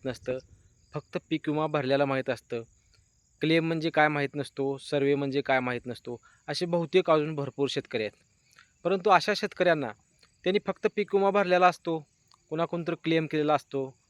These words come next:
परंतु तो क्लेम, अ, लोकलाईजचा केलेला आहे, स्टँडिंग क्रॉपचा केला आहे का पोस्ट हार्वेस्टचा केला आहे,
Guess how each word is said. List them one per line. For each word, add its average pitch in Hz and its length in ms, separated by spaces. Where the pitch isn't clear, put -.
परंतु 180 220
तो 196 160
क्लेम, 196 500
अ, 190 320
लोकलाईजचा 175 640
केलेला 165 320
आहे, 147 160
स्टँडिंग 170 380
क्रॉपचा 175 340
केला 156 260
आहे 143 120
का 156 80
पोस्ट 170 260
हार्वेस्टचा 165 380
केला 147 260
आहे, 131 120